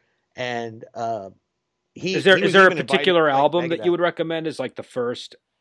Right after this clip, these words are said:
Speaker 2: album
Speaker 1: The
Speaker 2: to listen
Speaker 1: very first Annihilator album. I'm trying to remember the name of it. I think it's just self-titled, to be honest.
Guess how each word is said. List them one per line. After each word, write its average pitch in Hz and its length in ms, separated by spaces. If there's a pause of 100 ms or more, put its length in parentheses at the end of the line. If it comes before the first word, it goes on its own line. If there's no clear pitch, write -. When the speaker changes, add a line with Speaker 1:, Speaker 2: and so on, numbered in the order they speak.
(160)
Speaker 2:
album 120 300
Speaker 1:
The 202 60
Speaker 2:
to 202 60
listen 214 100
Speaker 1:
very 226 140
first 208 340
Annihilator 165 460
album. 131 240
I'm 120 80
trying 165 160
to - 20
remember 147 240
the 131 100
name 127 200
of 113 140
it. 95 220
I - 100
think 131 200
it's 120 160
just - 200
self-titled, 135 640
to 135 80
be 139 100
honest. 147 360